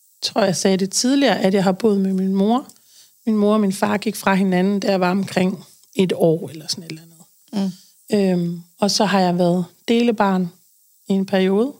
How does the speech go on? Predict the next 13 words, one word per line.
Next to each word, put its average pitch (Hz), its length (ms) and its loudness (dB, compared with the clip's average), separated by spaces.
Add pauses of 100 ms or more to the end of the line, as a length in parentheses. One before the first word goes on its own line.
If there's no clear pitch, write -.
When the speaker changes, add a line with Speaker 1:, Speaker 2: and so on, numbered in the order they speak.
(1600)
Speaker 1:
Øh, 190 360 -4 (1200)
og 214 120 2
jeg 214 120 2
har 208 100 2
aldrig 214 320 2
rigtig 220 320 -2 (140)
følt 202 260 0
mig 185 220 0 (500)
tilpas - 800 -4
nede 175 180 0
ved 175 80 0
min 165 180 -2
far. 160 320 -8